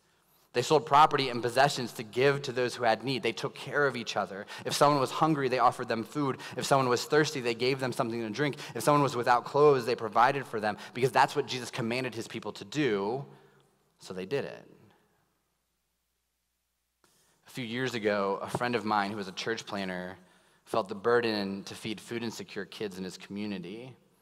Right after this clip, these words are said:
His p-, church plant had actually just finished packaging forty thousand meals that were being delivered to the Philippines when a friend asked him, "What are we gonna do about the sixty thousand kids struggling with food insecurity within one hour of our church?" He said, "How do we feed them?"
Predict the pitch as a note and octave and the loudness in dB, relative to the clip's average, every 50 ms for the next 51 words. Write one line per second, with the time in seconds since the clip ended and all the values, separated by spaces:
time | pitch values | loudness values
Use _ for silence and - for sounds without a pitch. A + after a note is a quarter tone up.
0 | _ _ _ _ _ _ _ _ _ - A#2+ - - - - - D#3 D#3 C#3 - | _ _ _ _ _ _ _ _ _ -6 -6 -6 -6 -10 -4 2 2 2 4 4
1 | D3+ B2+ B2+ B2+ B2 - - A#2+ A#2 C3 C3+ C#3 C#3 - C#3 C3+ B2+ A#2+ - - | 4 6 6 6 4 4 0 -2 2 4 4 4 4 0 -2 -2 -2 -2 -4 -6
2 | - - B2+ C3 - A#2+ A2+ A#2+ A2 - - B2 C#3 D3 C#3+ C#3 C3 B2 B2 A#2 | 0 2 2 2 2 0 -4 -4 -4 -2 -2 0 0 0 0 2 4 4 4 4
3 | A#2 A2+ A2 A#2 A#2 A2 G#2+ G#2+ G#2 A#2+ A2 G#2+ G#2+ G2+ G2 - - - A#2 B2 | 2 0 0 0 0 0 0 0 -2 -2 -2 -4 -4 -6 -8 -14 -8 -6 -4 -4
4 | B2 A#2 A2 A2 A2+ G#2+ G#2+ - - G2+ G#2 - - F3+ F3+ C3+ - - - G2 | -2 -2 0 0 0 0 0 -4 -4 -8 -8 -6 -2 2 2 2 2 0 -6 -8
5 | G2 F#2 F#2+ F#2+ F#2+ F#2 - - - - - - - - B2+ B2 A2+ - - C#3+ | -6 -6 -6 -6 -8 -8 -12 -16 -20 -18 -18 -18 -12 -4 -4 -2 -2 0 0 2
6 | D3 D3 C3+ G#2+ F2+ A#2+ A#2+ A2+ - - - - G2 F#2+ F#2+ F#2+ G2+ G#2 - - | 2 2 2 2 0 2 2 0 -2 -4 -12 -10 -10 -8 -8 -8 -10 -12 -12 -16
7 | - - - _ _ _ _ - A#2 - D#3+ D#3+ F3 E3+ F3 D#3+ D#3 D3+ D3 B2+ | -20 -20 -20 _ _ _ _ -6 0 2 2 4 4 2 2 2 2 0 0 0
8 | B2+ B2 A#2+ A#2 A2 G2+ G#2 F#2 G2 F#2+ - - - - G#2+ - - - D3+ C#3 | -2 -2 0 0 0 0 -2 -2 -2 -8 -10 -10 -8 -10 -10 -10 -8 -12 -12 -8
9 | - C3+ B2 B2 A#2 A2 A2 G2 - - A2 G2 F#2+ F2+ F2 - - - A2 G#2 | -6 -4 -4 -4 -4 -4 -6 -8 -8 -6 -6 -6 -6 -6 -8 -10 -8 -6 -6 -4
10 | G#2 G#2 F#2+ F2 - - A2+ G#2+ G#2+ G2+ - G2 - - G2+ F#2+ F2+ F2 E2+ F#2 | -4 -4 -8 -8 -8 -10 -8 -6 -6 -8 -8 -10 -12 -10 -8 -8 -8 -8 -10 -10
11 | F#2+ F2+ F#2 F2+ F#2+ G2+ G2+ G2 F#2 F2+ F2 F2 E2 E2+ E2+ E2 - - D#2 C2 | -10 -10 -8 -8 -6 -4 -4 -2 -2 -2 -2 -4 -4 -6 -8 -10 -10 -12 -12 -12
12 | C#2 - - - - - _ _ _ _ _ _ _ _ _ _ _ _ _ _ | -14 -14 -16 -16 -16 -18 _ _ _ _ _ _ _ _ _ _ _ _ _ _
13 | _ _ _ _ - - - F2 F#2+ G2+ G#2 A2 A2 A2 G#2 - - G2 F#2 F2 | _ _ _ _ -20 -18 -12 -6 -2 -2 0 0 -2 -4 -6 -6 -8 -8 -10 -10
14 | E2 E2 D#2+ D2+ D2+ D2 - | -10 -10 -10 -10 -12 -14 -18